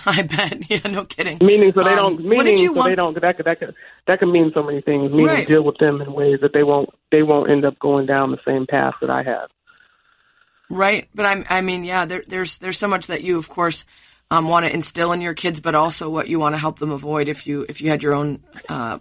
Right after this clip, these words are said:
Speaker 1: pitfalls. Um, what did you wanna be when you were a kid? What were you in, were you into sports from a very young age? What did you think you were gonna grow up and be?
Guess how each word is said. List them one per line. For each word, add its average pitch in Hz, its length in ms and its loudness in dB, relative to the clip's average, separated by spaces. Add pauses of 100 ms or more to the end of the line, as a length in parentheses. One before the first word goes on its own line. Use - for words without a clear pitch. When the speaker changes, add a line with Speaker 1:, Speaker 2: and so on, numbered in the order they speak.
(100)
Speaker 1:
pitfalls. 123 600 -4 (420)
Um, 156 400 0
what 240 140 0
did 311 100 0
you 370 80 0
wanna 330 160 0
be 202 220 -2
when 202 160 -2
you 151 100 -2
were 143 100 -4
a 143 60 -8
kid? 135 300 -4
What 170 160 -8
were 240 60 -4
you 220 160 -2
in, 202 200 -4
were 185 140 -6
you 180 140 -4
into 226 320 -4
sports - 600 -4
from 220 180 -4
a 208 60 -2
very 208 220 -2
young 202 200 -4
age? 202 280 -10
What 202 100 -4
did 208 140 -4
you 214 80 -8
think 185 240 -6
you 180 80 -10
were 180 60 -6
gonna 165 140 -8
grow 156 180 -2
up 151 100 -6
and 151 100 -8
be? 151 180 -4